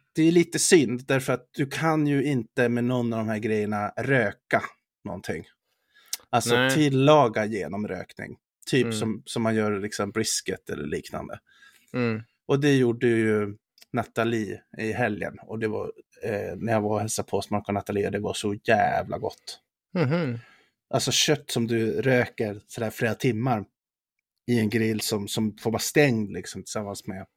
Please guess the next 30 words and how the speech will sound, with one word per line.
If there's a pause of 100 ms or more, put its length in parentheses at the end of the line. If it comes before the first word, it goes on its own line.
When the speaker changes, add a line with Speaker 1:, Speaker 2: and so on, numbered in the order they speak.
(120)
Speaker 1:
ja
men
typ
så
här,
eh,
äppel, (300)
vad
heter
det? (760)
Äpp-,
äppelträbitar
liksom. (340)
Speaker 2:
Mm,
okej. (600)
Speaker 1:
Så
att
det
får
liksom
ett
s-,
en
smak
från
röken
och (120)
liksom (100)
kokas
typ